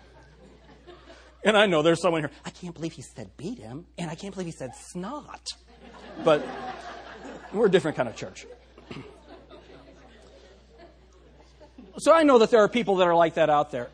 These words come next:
I am so thankful, I am so thankful that God is not that kind of God. Because he knows when we're gonna miss the layup.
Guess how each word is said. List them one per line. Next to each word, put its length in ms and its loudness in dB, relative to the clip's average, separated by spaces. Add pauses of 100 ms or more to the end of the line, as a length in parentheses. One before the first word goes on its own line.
I 180 0
am 140 2
so 440 -2
thankful, 1000 -6 (760)
I 140 -2
am 140 -2
so 360 -4
thankful 680 -10
that 320 -10
God 520 -8 (320)
is 180 -6
not 240 -6
that 200 -12
kind 200 -12
of 160 -16
God. 460 -16 (1600)
Because 380 -2
he 100 -2
knows 340 -2
when 140 -4
we're 100 -2
gonna 160 -4
miss 220 -8
the 200 -14 (360)
layup. 380 -10